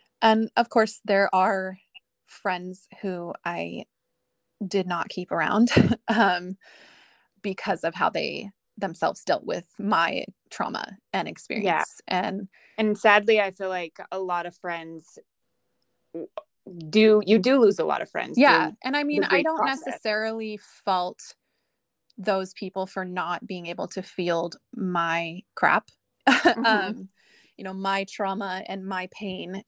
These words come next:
Speaker 1: is not theirs. And while they can try their hardest to accommodate for it and understand it, like, it's not, it's never going to be, um,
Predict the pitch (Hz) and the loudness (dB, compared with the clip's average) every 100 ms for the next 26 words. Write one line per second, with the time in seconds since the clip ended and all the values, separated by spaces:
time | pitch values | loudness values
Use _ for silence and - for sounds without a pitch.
0 | - 202 196 180 - - _ - 196 165 | -2 -2 0 0 -2 -8 _ -6 0 2
1 | 180 285 311 - - 196 190 - 190 180 | 2 0 -2 -8 -2 -2 -2 -8 0 2
2 | 185 185 - 185 - 180 196 175 175 170 | 2 -2 -6 -8 0 2 2 0 0 0
3 | 185 - - - - 196 180 180 - - | -4 -6 -14 -14 -8 -6 -4 -6 -10 -20
4 | - - _ - - - 175 190 190 - | -20 -20 _ -18 -12 -2 0 0 -2 -2
5 | 208 214 226 202 190 190 175 180 180 190 | 0 0 -2 -4 -4 -4 -4 -6 -6 -4
6 | 208 185 - _ _ _ _ 196 - 190 | -4 -6 -8 _ _ _ _ -8 -4 0
7 | 185 175 - _ _ _ _ _ _ - | 2 0 -4 _ _ _ _ _ _ -2
8 | 214 233 247 240 233 208 214 202 190 190 | 0 4 4 6 4 4 0 0 -6 -8
9 | 190 190 180 175 185 _ _ _ _ _ | -10 -8 -8 -10 -12 _ _ _ _ _
10 | - 170 165 - - 202 | -10 -8 -6 -8 -8 -12